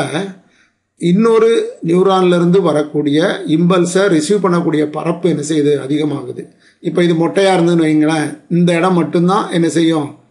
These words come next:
அந்த இம்பல்ஸை ரிசீவ் பண்ண முடியும். இப்ப இந்த மாதிரி branches இருக்கிறதுனால ரிசீவ்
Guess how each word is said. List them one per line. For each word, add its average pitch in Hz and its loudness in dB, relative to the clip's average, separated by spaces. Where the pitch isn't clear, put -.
அந்த 170 0
இம்பல்ஸை 180 2
ரிசீவ் 170 0
பண்ண 156 0
முடியும். 135 -2
இப்ப 156 -4
இந்த 170 2
மாதிரி 185 4
branches 190 2
இருக்கிறதுனால 147 0
ரிசீவ் 185 0